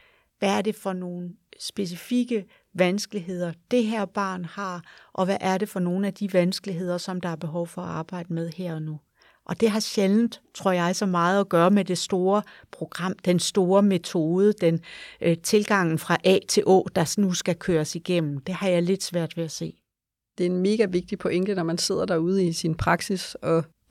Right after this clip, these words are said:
Speaker 2: kan være, øh, noget sådan fortvivlet over, hvad, altså, vi har nogle logopædiske områder, hvor vi har nogle rigtig gode metoder, som vi kan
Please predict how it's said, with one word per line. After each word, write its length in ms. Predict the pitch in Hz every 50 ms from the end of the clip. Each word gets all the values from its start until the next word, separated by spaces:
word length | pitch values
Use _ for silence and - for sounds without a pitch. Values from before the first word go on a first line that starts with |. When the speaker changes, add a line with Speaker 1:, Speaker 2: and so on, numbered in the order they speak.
| _
Speaker 2:
kan 140 | - 190 165
være, 400 | 170 165 165 170 190 196 175 -
øh, 280 | - 165 156 147 147 165 165 - - 123 170
noget 420 | 175 175 165 165 175 185 196 196
sådan 340 | 190 196 160 135 151 170 165 - _ - - - - - - - - - - _ _ - - _ _ _ _ _ _ _ _ _ _ _ _ _ -
fortvivlet 520 | 190 170 - - 202 180 143 185 185 170
over, 200 | 156 - - 165
hvad, 160 | 165 170 170 160 -
altså, 340 | - - 165 156 - 156 156 151 - _ _ _ - -
vi 80 | 185
har 200 | 175 151 - 180
nogle 300 | 202 208 196 190 208 226
logopædiske 520 | 226 196 170 170 - 233 190 208 - - 170
områder, 260 | 175 190 196 196 180
hvor 120 | 165 165
vi 80 | 156 165
har 320 | 165 170 196 180 - -
nogle 200 | 196 196 180 165
rigtig 380 | 165 - - 175 - - - 208
gode 240 | - 175 170 185 202
metoder, 600 | 185 165 170 - - 170 170 180 196 208 214 208
som 240 | 196 - 180 175 170
vi 40 | 170
kan 220 | 165 - 185 165